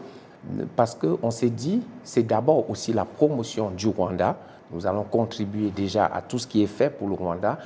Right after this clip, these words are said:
mais en valorisant les légendes. Et nous voulons porter ce message dans le monde, que les légendes, elles sont là, ils sont actifs, et ils peuvent contribuer à des valeurs ajoutées pour la société, pour les bonnes causes.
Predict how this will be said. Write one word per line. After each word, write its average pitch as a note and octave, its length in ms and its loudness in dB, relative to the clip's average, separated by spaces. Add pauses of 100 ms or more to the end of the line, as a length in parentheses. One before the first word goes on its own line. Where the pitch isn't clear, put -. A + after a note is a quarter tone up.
(280)
mais F3+ 280 2
en A#2+ 120 0
valorisant A#2+ 600 0
les A#2 160 4
légendes. F#2 440 0 (240)
Et G#2+ 240 2 (580)
nous G2+ 140 2
voulons A2 260 6
porter B2+ 420 0
ce A2+ 140 -2
message G2+ 580 0 (140)
dans B2 140 4
le B2 100 2
monde, G2 360 4 (420)
que - 80 2
les C#3+ 160 2
légendes, G2+ 420 0 (140)
elles A2+ 160 4
sont - 200 0
là, A2 260 4 (220)
ils C3+ 140 0
sont B2 180 2
actifs, - 520 0 (720)
et C#3 80 6
ils C#3 180 4
peuvent C3+ 380 4
contribuer A2+ 760 0 (280)
à A#2+ 80 2
des G#2+ 120 2
valeurs G2 360 2
ajoutées F2+ 380 -2
pour C#3 240 -2
la G#2 100 4
société, G2 540 -2
pour A2 220 -2
les F#2 100 2
bonnes A#2 260 0
causes. - 520 -4